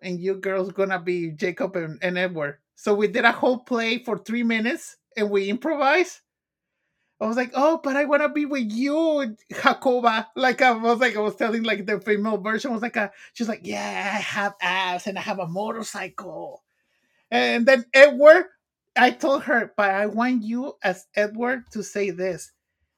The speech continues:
that you only, that I only care about you because you have money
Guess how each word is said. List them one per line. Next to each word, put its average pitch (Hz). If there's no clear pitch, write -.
that 185
you 214
only, 226
that 190
I 190
only 214
care 226
about 202
you 214
because 190
you 180
have 170
money 165